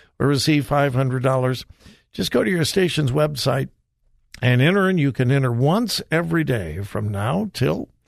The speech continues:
October fifth. So, uh, you have nothing to lose. It could be fun, and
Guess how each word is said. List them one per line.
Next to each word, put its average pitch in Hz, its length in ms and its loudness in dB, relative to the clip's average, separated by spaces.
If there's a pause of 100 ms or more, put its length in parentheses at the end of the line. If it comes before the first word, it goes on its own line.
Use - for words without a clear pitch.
(640)
October 151 400 -2
fifth. - 560 -6 (800)
So, 143 460 0
uh, 139 220 0 (540)
you - 100 -8
have - 180 -8
nothing 147 560 0
to 131 80 0
lose. 131 420 0
It 165 140 -2
could 233 140 -2
be 262 120 -2
fun, 214 360 -4
and 107 180 -6